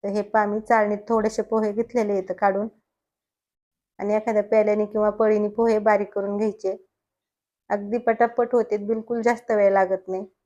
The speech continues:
आणि तुम्हाला जर वाटलं पोहे थोडेसे कोरडे झालेले आहेत, पोहे भिजताना त्याला जर पाणी कमी पडलं आणि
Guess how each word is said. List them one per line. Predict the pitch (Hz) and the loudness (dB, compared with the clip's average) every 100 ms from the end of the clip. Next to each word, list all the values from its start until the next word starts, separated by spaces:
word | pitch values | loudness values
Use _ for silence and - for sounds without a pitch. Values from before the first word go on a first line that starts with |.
| _ _ _ _ _ _ _ | _ _ _ _ _ _ _
आणि | 208 226 226 | -6 -4 -2
तुम्हाला | 247 233 | 0 0
जर | 214 220 | 0 4
वाटलं | 220 220 220 | 4 2 -4
पोहे | 247 233 226 | 0 0 0
थोडेसे | 226 214 220 226 | 0 -2 -2 0
कोरडे | 240 226 226 | 2 4 2
झालेले | 220 240 220 214 | 2 2 2 0
आहेत, | 196 190 196 - _ _ _ _ _ _ _ _ _ _ _ - | 0 2 2 0 _ _ _ _ _ _ _ _ _ _ _ -2
पोहे | 233 220 | 2 2
भिजताना | 208 233 - 214 | 0 -2 0 0
त्याला | 208 220 | 2 0
जर | 208 214 | 0 0
पाणी | 214 214 214 | 2 0 0
कमी | 214 220 214 | -2 -2 0
पडलं | 220 208 214 | -2 -2 0
आणि | 202 202 | 0 0